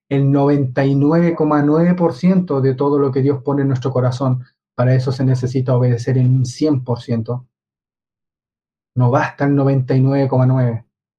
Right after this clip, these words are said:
No basta el noventa, el noventa y tres, el noventa y siete, que para las estadísticas es un, es un número súper bueno. Noventa y nueve coma ocho es un número bueno.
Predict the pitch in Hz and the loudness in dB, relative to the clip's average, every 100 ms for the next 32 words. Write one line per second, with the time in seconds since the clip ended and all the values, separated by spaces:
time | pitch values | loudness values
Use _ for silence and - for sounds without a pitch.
0 | _ _ _ _ _ _ _ _ _ _ | _ _ _ _ _ _ _ _ _ _
1 | 120 135 127 - 131 131 131 143 127 127 | -2 0 -2 -2 0 2 2 0 -2 -2
2 | 120 120 123 127 127 120 120 117 143 139 | -2 0 2 2 2 -2 -2 -2 0 0
3 | 127 127 120 120 117 117 113 147 135 120 | 0 2 0 -2 -2 -4 -2 -2 -2 -4
4 | 123 - _ _ _ _ _ 131 127 123 | -8 -18 _ _ _ _ _ -4 0 2
5 | 123 127 139 123 131 180 185 180 165 147 | 2 2 0 0 2 2 0 -2 0 0
6 | 151 160 165 151 165 170 165 156 - 170 | 0 -2 -2 0 2 2 2 0 -2 -2
7 | 160 147 185 131 127 - _ _ _ _ | -2 0 0 0 -2 -6 _ _ _ _
8 | - 131 143 127 143 147 160 160 151 147 | -4 0 0 0 0 0 2 0 0 0
9 | 143 139 135 - 190 - 131 127 127 _ | 0 -2 -4 -2 -2 -2 -4 -6 -6 _
10 | _ _ _ _ _ _ _ _ 131 135 | _ _ _ _ _ _ _ _ -4 0
11 | 135 143 131 127 143 131 123 | 0 0 0 0 0 -2 -4